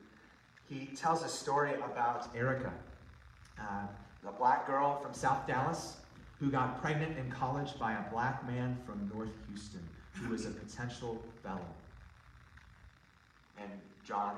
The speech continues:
asks, "How do you think that story ends?" It's, it's then we, we start to fill in the blanks. We probably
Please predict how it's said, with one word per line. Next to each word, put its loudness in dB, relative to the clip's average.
asks, -2
"How -6
do -4
you -4
think -6
that -4
story 0
ends?" -14
It's, -20
it's -6
then -2
we, -2
we -2
start -2
to -8
fill -2
in -6
the -2
blanks. -4
We -10
probably -2